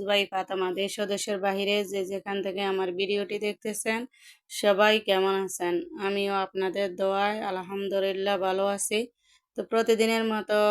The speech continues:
আজকেও আপনাদের মাঝে নতুন একটি রেসিপি নিয়ে আসলাম। তো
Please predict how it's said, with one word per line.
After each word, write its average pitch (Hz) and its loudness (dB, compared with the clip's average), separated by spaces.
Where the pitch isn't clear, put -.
আজকেও 202 0
আপনাদের 196 0
মাঝে 202 -4
নতুন 190 -2
একটি 196 -4
রেসিপি 185 -2
নিয়ে 202 0
আসলাম। 196 -2
তো 190 -4